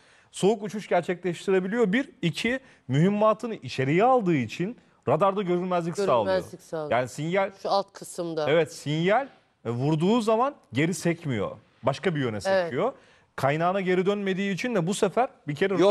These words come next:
Speaker 1: radarda,
Speaker 3: gibi görünüyor.
Speaker 1: radarda gözükmüyor.
Speaker 3: Gözükmüyor,
Speaker 2: Gözükmüyor.
Speaker 3: evet.
Speaker 1: E, soğuk uçuş yaptığı için ısı sensörüne tabi değil. Bu anlamda da o bahsettiğimiz mühimmatlar, müthiş mühimmatlar ama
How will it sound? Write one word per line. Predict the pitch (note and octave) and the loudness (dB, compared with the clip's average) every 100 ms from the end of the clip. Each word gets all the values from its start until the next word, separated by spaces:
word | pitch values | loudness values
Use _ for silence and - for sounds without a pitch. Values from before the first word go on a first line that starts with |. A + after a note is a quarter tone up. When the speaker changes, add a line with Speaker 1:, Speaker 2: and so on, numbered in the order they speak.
| G3+ | 4
Speaker 1:
radarda, | F#3 A3+ C#4 | 2 0 -2
Speaker 3:
gibi | B2+ | -6
görünüyor. | A2+ A2 F#2 F2+ B2+ | -4 -4 -6 -6 0
Speaker 1:
radarda | F#3 G3+ F#3 F#3+ B3+ F#3+ | 2 2 0 -2 -6 -2
gözükmüyor. | F#3 F3 F#3 C#3+ A#2 | -2 -2 -6 -4 0
Speaker 3:
Gözükmüyor, | D3+ | 0
Speaker 2:
Gözükmüyor. | C3+ - - D#3+ F2+ | 0 -10 -12 -8 -8
Speaker 3:
evet. | - - | -8 -8
Speaker 1:
E, | |
soğuk | A2 E3 G3 G#3+ | -2 2 2 0
uçuş | G3+ G3 G3+ | -6 -4 0
yaptığı | F#3 - G#3+ | 0 -2 -6
için | F#3 G#3+ G#3 | -4 -6 -6
ısı | D3+ G3+ | -4 -2
sensörüne | F3+ F#3 E3 F3+ G3 | 0 0 0 0 0
tabi | F3+ D#3+ C#3+ B2 | 2 2 2 -2
değil. | A#2 G#3+ - _ _ | -4 -6 -8 _ _
Bu | A#2+ D3+ | 2 2
anlamda | F3+ F#3+ G3 A#3 | 4 0 2 2
da | A3+ D4 _ - | 0 -2 _ -4
o | E3 A2+ | -2 2
bahsettiğimiz | B2+ B2+ E3 - G#3 F#3+ | 0 0 -6 -6 -6 -4
mühimmatlar, | E3 D#3+ D3 C#3 A#2+ | -2 -2 -2 0 0
müthiş | G#2+ C3 C#3 G#3+ | -2 -4 -2 -2
mühimmatlar | F#3 D#3+ D3 D3 D3 C4 | 0 0 2 0 2 2
ama | G3 G2 | 2 -2